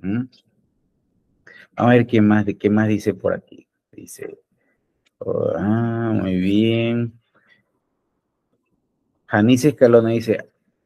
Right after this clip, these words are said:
"Así me dijeron ayer, a pesar que fallé en Venezuela, me dicen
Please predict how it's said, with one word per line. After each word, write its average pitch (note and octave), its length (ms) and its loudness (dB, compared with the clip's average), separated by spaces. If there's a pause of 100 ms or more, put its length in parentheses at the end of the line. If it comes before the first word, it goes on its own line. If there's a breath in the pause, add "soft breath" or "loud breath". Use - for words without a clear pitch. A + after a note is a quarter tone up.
(140)
"Así G#2+ 340 -2
me C#3+ 140 2
dijeron B2 420 2
ayer, G#2 400 -2
a F#2+ 100 -4
pesar A2 500 -2
que C3 180 -4
fallé G#2+ 380 0
en A2+ 100 -2
Venezuela, A2+ 560 -4
me G#2+ 120 -4
dicen G#2+ 520 -6